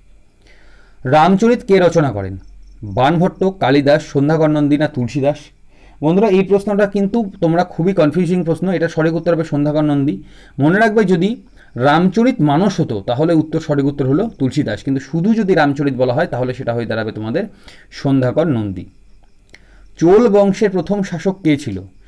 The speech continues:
বিজয়ালয়, প্রথম আদিত্য, প্রথম প্রান্তক না প্রথম রাজরাজ? তো তোমাদের সাতাশ নম্বর প্রশ্নের সঠিক উত্তর হলো অপশন এ, অর্থাৎ বিজয়ালয় হলো চোল বংশের প্রথম শাসক।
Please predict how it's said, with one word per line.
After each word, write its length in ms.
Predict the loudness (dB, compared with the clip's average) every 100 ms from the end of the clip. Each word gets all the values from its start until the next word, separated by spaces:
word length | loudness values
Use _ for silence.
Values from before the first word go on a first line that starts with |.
| -20 -18 -6
বিজয়ালয়, 680 | 0 2 4 4 4 0 -4 -14 -20 -8
প্রথম 380 | -4 -2 -2 -2
আদিত্য, 480 | 0 0 0 -2 -2
প্রথম 420 | -2 -4 -2 -2
প্রান্তক 460 | -2 -2 0 -4 -4
না 100 | -4
প্রথম 400 | -4 -4 -2 0
রাজরাজ? 400 | 0 -2 -10 -12 -20 -20 -20 -20 _ _ -20 -12
তো 100 | -4
তোমাদের 280 | 0 2 0
সাতাশ 420 | -2 -2 -2 -2
নম্বর 180 | 0 0
প্রশ্নের 260 | -2 -4 -4
সঠিক 260 | -2 -2
উত্তর 200 | -2 -4
হলো 140 | -4 -4
অপশন 300 | -6 -8 -8 -2
এ, 260 | -2 -2 -8 -20 -20 -4
অর্থাৎ 300 | -2 2 2
বিজয়ালয় 680 | 2 0 2 4 6 6 4
হলো 260 | 2 -2 -6 -4
চোল 240 | 0 0
বংশের 400 | 2 0 0 -6
প্রথম 320 | -6 -6 -4
শাসক। 360 | -6 -10 -12 -16